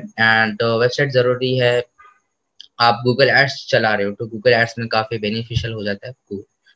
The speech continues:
But अब मैं free के stuff की बात कर रहा हूँ, इसलिए यहाँ पर एक चीज़ मैं बताऊँगा। यहाँ पर आता है website के अंदर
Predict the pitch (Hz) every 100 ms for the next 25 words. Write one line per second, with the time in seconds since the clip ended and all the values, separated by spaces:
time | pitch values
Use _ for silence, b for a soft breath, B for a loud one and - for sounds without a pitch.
0 | - 143 143 151 147 - 135 135 143 143
1 | 131 139 127 123 123 113 123 156 - -
2 | 127 120 127 123 - 123 123 117 117 113
3 | 127 131 110 113 110 - 113 123 104 -
4 | 110 - 113 104 131 170